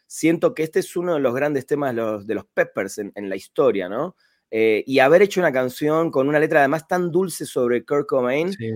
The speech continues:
Speaker 1: me parece que de-, debió tener mucha más relevancia en, en la historia. Eh, siento que es una canción hermosísima y no tiene el valor que, salvo los muy fanáticos de la banda y los muy fanáticos de este disco en particular,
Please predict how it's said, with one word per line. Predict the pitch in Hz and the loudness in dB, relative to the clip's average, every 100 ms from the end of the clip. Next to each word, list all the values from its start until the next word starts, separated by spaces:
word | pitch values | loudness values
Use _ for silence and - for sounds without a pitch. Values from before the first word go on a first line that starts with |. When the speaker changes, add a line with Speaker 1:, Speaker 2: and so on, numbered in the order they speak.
| 107 _ - | -10 _ -6
Speaker 1:
me | 123 | 0
parece | 165 185 | 0 4
que | 175 139 | 4 4
de-, | 127 127 127 113 | 4 4 2 2
debió | 120 123 175 226 | -2 0 6 6
tener | 226 135 123 | 6 0 0
mucha | 120 120 123 117 | 0 -2 -2 -4
más | 120 127 | -2 -2
relevancia | 127 117 113 131 135 135 | 0 0 0 0 -2 -4
en, | 110 | -4
en | 120 117 | -4 -4
la | 113 | -4
historia. | 113 - 196 165 110 104 98 _ _ | -6 -6 2 2 2 -2 -6 _ _
Eh, | 117 113 107 104 104 104 101 | -4 -2 -2 -2 -4 -6 -8
siento | 101 170 | -6 -2
que | 165 | 0
es | 143 | 0
una | 135 | 0
canción | 131 156 139 | 0 2 2
hermosísima | 123 120 117 156 147 165 170 170 _ _ _ | 2 0 -2 -4 -2 2 2 0 _ _ _
y | 120 | 0
no | 143 143 | 2 2
tiene | 160 156 | 2 2
el | 143 127 | 2 2
valor | 117 120 127 135 147 - | 2 2 4 4 4 -4
que, | 123 123 127 135 147 - | -4 -2 0 0 -2 -6
salvo | - 131 135 147 151 _ _ _ | -2 0 2 0 -2 _ _ _
los | 113 104 | -8 -8
muy | 104 127 147 | -6 -4 -2
fanáticos | 139 127 127 127 131 | -2 -4 -4 -2 -2
de | |
la | 131 131 | -2 -2
banda | 131 139 147 - | -2 -4 -6 -6
y | 120 | -6
los | 113 | -6
muy | 135 160 | -4 -2
fanáticos | 156 151 131 104 | -2 -4 -6 -2
de | 135 | -2
este | 185 139 | -2 -2
disco | 143 139 135 | -4 -4 -6
en | |
particular, | 127 123 120 123 127 151 | -6 -8 -8 -4 -4 -4